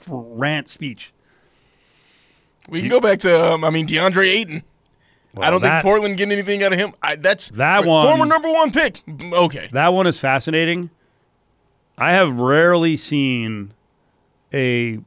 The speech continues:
Speaker 1: he's a pretty productive player, right? But, man, he's got, I'll, I'll use a ridiculous word.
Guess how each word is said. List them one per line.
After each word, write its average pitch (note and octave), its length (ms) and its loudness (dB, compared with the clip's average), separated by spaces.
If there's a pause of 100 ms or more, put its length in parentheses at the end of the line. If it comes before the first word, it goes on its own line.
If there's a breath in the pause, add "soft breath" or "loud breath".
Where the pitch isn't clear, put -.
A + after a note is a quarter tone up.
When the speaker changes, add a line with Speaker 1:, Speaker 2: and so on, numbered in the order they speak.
(180)
Speaker 1:
he's G3+ 160 -4
a D#4 60 -6
pretty A3 260 0
productive D3 440 -2
player, A#2+ 340 -4 (840)
right? D#3+ 280 -4 (560)
But, C3 200 -2
man, A#2+ 380 0 (600)
he's C#3+ 200 -6
got, C#3 200 2
I'll, C3+ 200 2
I'll B2+ 100 0
use D3 200 2
a C#3 60 0
ridiculous B2 480 -4
word. G#2 280 -6